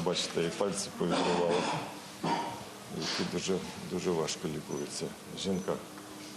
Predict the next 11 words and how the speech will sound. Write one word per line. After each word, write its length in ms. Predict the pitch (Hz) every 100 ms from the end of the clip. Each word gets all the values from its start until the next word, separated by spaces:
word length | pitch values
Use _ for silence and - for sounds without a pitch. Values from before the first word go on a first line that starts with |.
| -
бачите, 320 | 90 - - - - -
переносила 640 | - 87 78 90 - 80 76 - - - - - - - - - - - -
такі 240 | 92 -
важкі 360 | 85 87 - 92
страждання, 760 | - 85 78 76 92 87 80 73 - - - - - -
просто 280 | 95 90 92
будучи 440 | 80 90 78 - 78
в 80 |
лікарні 400 | 78 76 80 76 76
на 60 | 78
роботі. 380 | 73 67 -